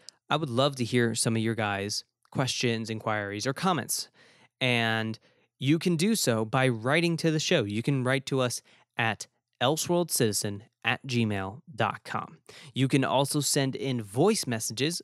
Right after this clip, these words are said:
via the Anchor app. It's one hundred percent free. It will not cost you a penny. Download the Anchor app. Go to Elseworld Citizen Podcast through the app. You will find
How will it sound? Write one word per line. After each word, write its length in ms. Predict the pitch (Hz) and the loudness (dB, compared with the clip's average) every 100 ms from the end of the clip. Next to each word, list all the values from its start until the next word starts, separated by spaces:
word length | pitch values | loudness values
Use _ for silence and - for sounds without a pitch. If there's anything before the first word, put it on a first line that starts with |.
| - | -10
via 320 | 131 156 196 | -4 2 2
the 220 | 180 185 - | 2 -2 -2
Anchor 380 | 131 135 139 - - | -2 -2 -2 -6 -4
app. 260 | 110 - - - | -6 -6 -12 -18
It's 160 | - - - | -14 -14 -12
one 180 | 95 92 | -12 -6
hundred 280 | 117 135 | -2 0
percent 340 | 151 170 190 170 | 0 0 0 -2
free. 340 | 156 151 131 | -2 0 0
It 160 | 113 113 | -4 -4
will 260 | 107 143 | 2 4
not 200 | 170 170 | 4 2
cost 400 | - 147 143 - | 0 -4 -4 -4
you 180 | 135 127 - | -2 -2 -4
a 180 | 127 117 - | -6 -6 -8
penny. 400 | - 127 110 98 _ - - _ | -8 -4 -4 -6 _ -20 -20 _
Download 300 | - 131 165 | -2 0 0
the 100 | 143 | -2
Anchor 240 | 117 110 117 | -4 -6 -10
app. 240 | 120 127 _ _ _ _ _ | -10 -16 _ _ _ _ _
Go 220 | 131 160 | 2 2
to 180 | - - | 2 -2
Elseworld 420 | 127 127 123 120 | 0 0 0 0
Citizen 400 | - 117 104 113 | 0 -2 -2 -4
Podcast 600 | 104 110 104 - 104 - - _ - | -2 -2 -2 -2 -4 -6 -14 _ -2
through 180 | 123 | 0
the 120 | 117 123 | 2 2
app. 240 | 165 - - - _ | 0 -4 -14 -20 _
You 140 | - 131 | -2 0
will 100 | 143 | 2
find 560 | - 180 160 117 123 | 2 2 4 2 0